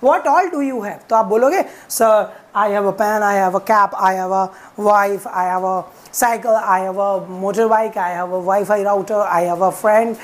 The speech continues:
and, uh, I have a horse, I have a kitchen in my house, I have a bathroom in my house, I have a temple, I have notebooks,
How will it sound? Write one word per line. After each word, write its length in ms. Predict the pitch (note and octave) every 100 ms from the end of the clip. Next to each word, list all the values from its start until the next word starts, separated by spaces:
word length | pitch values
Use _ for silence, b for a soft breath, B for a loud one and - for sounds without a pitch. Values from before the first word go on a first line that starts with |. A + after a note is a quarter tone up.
| B B B
and, 400 | A3 F#3+ G3 F#3+
uh, 100 | F3+ - B
I 140 | G3+ A3
have 100 | G#3+
a 80 | G#3 F3
horse, 420 | G#3 A3+ A#3+ A#3 - B -
I 100 | G3+ F#3+
have 100 | F#3+
a 40 |
kitchen 360 | - - A#3+ A3+
in 100 | G#3+
my 160 | G#3+
house, 400 | F#3+ G#3 G#3+ A3 - B B
I 100 | G3
have 120 | G3+
a 60 | G3
bathroom 520 | F3 G3 F#3+ A#3+ A3+
in 140 | A3 G#3+
my 160 | G3
house, 400 | F#3 G3 G3+ G3 B B
I 120 | E3+
have 160 | F#3+ F#3+
a 40 |
temple, 600 | F#3+ G3+ G3 F#3+ A3 A3+ A3 B B
I 100 | G3
have 240 | F#3 G3
notebooks, 720 | F#3 G3 G#3 G3+ F#3+ G#3+ G#3